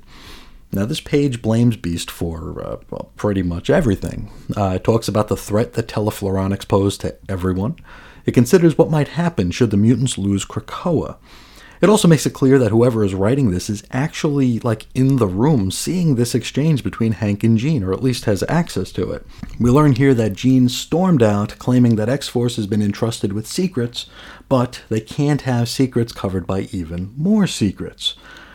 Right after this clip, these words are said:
Uh, they need to not keep things from one another, and there has to be a, you know, some sort of a formal checks and balances system in place. And, as mentioned, this place is signed in Russian. I'm not sure if it's the same Russian word that we saw the last time.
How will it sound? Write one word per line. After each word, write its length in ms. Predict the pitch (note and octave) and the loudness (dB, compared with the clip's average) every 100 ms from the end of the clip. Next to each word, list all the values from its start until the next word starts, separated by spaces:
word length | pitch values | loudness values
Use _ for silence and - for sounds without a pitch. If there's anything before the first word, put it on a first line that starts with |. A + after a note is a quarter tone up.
| - - | -20 -6
Uh, 160 | G2 F#2 | -2 2
they 180 | G2+ | 2
need 220 | A2+ C#3 B2 | 4 2 2
to 100 | A2+ | 0
not 400 | A2+ B2+ C3 - | 2 2 0 -4
keep 260 | - C#3+ | -2 0
things 180 | B2 A2+ | 2 2
from 140 | - G#2+ | 4 2
one 160 | G#2 | 4
another, 460 | G#2+ D3+ E3 A#2 B2 | 4 6 6 6 4
and 120 | A#2+ | 2
there 120 | B2 | 0
has 240 | B2 C#3 - | 0 -2 -4
to 80 | |
be 180 | A2 G#2+ | -4 -2
a, 240 | G#2 G#2 G#2 | 0 -2 -4
you 100 | C#3+ | -6
know, 60 | B2 | -6
some 260 | A#2+ F#3+ F#3+ | -2 0 2
sort 300 | - A2 G2 | 4 4 4
of 140 | F2+ | 2
a 460 | F2+ E2+ - - - | -4 -6 -10 -12 -14
formal 600 | - - C3+ B2 G2+ F#2 | -18 -4 2 4 2 -2
checks 340 | - A#2 G2+ G2 | -4 -4 -2 -2
and 100 | F2+ | 0
balances 460 | F#2 F2 F2 F2+ | 0 -2 -4 -8
system 300 | - F2+ F2 | -8 -8 -8
in 100 | F2 | -8
place. 520 | - G2 D#2+ - - - - - - - _ | -6 -6 -6 -12 -14 -16 -20 -20 -20 -20 _
And, 260 | A#2+ A#2 B2+ | 2 2 0
as 280 | - G#2+ A#2+ | -2 -2 0
mentioned, 360 | B2+ A#2+ A2 | 0 0 0
this 100 | A2 - | -2 -2
place 320 | G#2+ G#2 - | -4 -4 -6
is 200 | A#2 A#2+ | -8 -8
signed 480 | - G#2+ G2+ G2+ - _ - | -4 -2 -2 -4 -6 _ -8
in 200 | G#2+ G2+ | -2 -2
Russian. 360 | F2+ E2 F#2 F#2+ | -2 -6 -10 -8
I'm 200 | G2+ A#2 | 0 2
not 180 | A#2+ - | 2 2
sure 140 | A#2+ | -2
if 40 | |
it's 120 | G#2+ G#2 | 0 -6
the 60 | |
same 340 | - B2+ C3 B2 | 2 4 6 4
Russian 280 | B2+ A#2+ | 2 0
word 280 | A2+ A#2+ B2 | 2 2 2
that 80 | A#2 | 0
we 80 | A#2+ | -2
saw 340 | - B2 A#2+ | 0 4 4
the 140 | A#2 G2+ | 4 0
last 460 | G#2 B2+ D#3 - | -2 -4 -4 -6
time. 360 | E3+ D#3+ E3 | -4 -2 -2